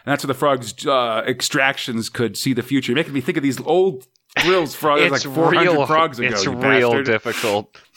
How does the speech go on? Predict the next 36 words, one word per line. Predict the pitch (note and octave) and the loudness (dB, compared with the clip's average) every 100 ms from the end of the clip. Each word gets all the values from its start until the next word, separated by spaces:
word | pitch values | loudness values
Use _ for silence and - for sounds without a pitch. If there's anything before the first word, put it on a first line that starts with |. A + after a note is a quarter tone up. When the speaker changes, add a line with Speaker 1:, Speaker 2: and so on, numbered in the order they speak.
| - | -6
Speaker 1:
I | D3+ | -2
got | D3+ | 0
a | D#3 | 0
lot | C3+ D#3 D#3+ | 2 2 2
of, | D3+ A#2+ - - - | 0 -4 -10 -20 -6
lot | C#3 F3 | 0 0
of | - | 0
thrill | D3+ E3+ | 0 2
power | D#3+ D3+ B2+ B2+ | 2 2 2 2
stuck | - D3+ | 0 0
in | C#3+ | 0
my | C3+ A#2 | -2 0
brain. | C#3 C3+ G#2+ G2 C#4 - | 2 2 0 -2 -4 -4
It's | - | -2
bad | - F3 E3 | 0 2 0
times. | C#3+ A#2+ A2+ F#2 | -2 -2 -2 -4
Speaker 2:
<laughs> | A#2 | -2
I, | B2+ B2+ | 0 0
I | A#2 A#2+ | -2 -4
trust | - - B2+ C3+ C#3 | -2 -2 -2 -2 -6
you | A#2 | -6
to | G2+ | -4
be | G#2 | -4
the | G#2+ G2 F#2 | -2 -2 -2
Conrad | - A#2 G#2 G#2 G2+ | -2 -2 0 0 0
database | F#2 G#2 F#2+ G2+ G2+ - | 0 -2 -2 -4 -4 -6
that | C3 G#2+ | -4 -4
I | F#2+ | -2
need. | F#2 G2+ G2+ - - _ _ - | -2 -2 -2 -6 -14 _ _ -6
Speaker 1:
So | C3 - - G#3+ F#3 | -6 -4 -10 -4 -2
there's | G3 | 0
some | F#3+ G3 | 0 2
nervous | A#3 G#3+ - | 2 2 -4
tension | - F3 E3+ - D3+ | -4 -2 -2 0 0
between | B2+ B2+ - - C3 C3 A#2+ | 0 -2 -2 0 2 2 2
basically | B2+ C3 C3 B2+ A#2 G#2 | 0 -2 -2 0 0 -2